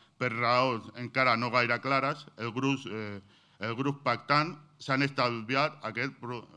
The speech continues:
problemàtic pas. I això calia explicar-ho.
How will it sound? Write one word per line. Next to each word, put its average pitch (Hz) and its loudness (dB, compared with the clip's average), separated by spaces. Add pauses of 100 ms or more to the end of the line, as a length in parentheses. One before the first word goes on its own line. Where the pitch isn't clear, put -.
(120)
problemàtic 113 -6
pas. 98 -6 (720)
I 123 -4
això 143 0 (260)
calia 123 2
explicar-ho. 98 -8